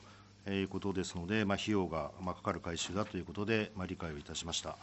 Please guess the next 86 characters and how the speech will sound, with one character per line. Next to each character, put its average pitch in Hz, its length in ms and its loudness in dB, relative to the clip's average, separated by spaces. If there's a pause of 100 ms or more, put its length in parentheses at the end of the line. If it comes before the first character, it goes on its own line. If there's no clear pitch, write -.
(480)
あ 110 100 4
の、 113 380 4
ま 117 100 4
あ、 - 20 4
補 117 120 4
正 160 240 8
と - 320 0
い 151 80 10
う 147 60 6
こ 143 140 4
と 143 440 8
で 113 100 6
す 104 140 0
の 101 100 6
で、 113 300 6 (360)
あ 104 140 6
の、 98 380 6 (120)
ま 104 160 4
あ、 101 60 4 (120)
今 143 280 6
年 156 220 6
度 143 100 8
に 151 160 8
不 107 140 0
具 117 100 10
合 113 100 10
が 95 80 6
発 92 180 2
生 104 140 2
し - 80 -2
て 117 100 4
緊 107 220 4
急 101 120 2
で 98 100 6
対 98 180 4
応 98 100 6
す 95 120 0
る 95 80 6
案 92 140 4
件 87 320 0 (500)
だ 101 140 2
と - 160 -6 (540)
え 95 180 8
ー、 - 20 6
理 110 120 6
解 101 180 8
を 87 60 4
し - 80 0
て - 80 0
お 95 40 6
り 92 100 2
ま 95 100 6
す - 160 -4
が、 110 220 8
ま 110 100 6
あ、 - 20 8
い 104 60 8
ず 95 80 2
れ 120 80 8
に 120 60 6
せ 117 100 6
よ、 117 40 10
あ - 20 10
の、 110 260 8
水 143 260 8
門 143 180 10
を 131 60 6
こ 135 140 8
う 127 40 10
迅 123 180 8
速 131 200 4
に 127 80 6
コ 123 140 6
ン 123 60 6
ト 139 100 10
ロ 139 100 12
ー 135 40 10
ル、 82 160 4 (480)
ま 107 100 4
あ、 - 20 6
制 127 220 6
御 78 160 -2 (340)
を 87 160 -4
す - 140 -2
る 101 100 2
と 87 180 0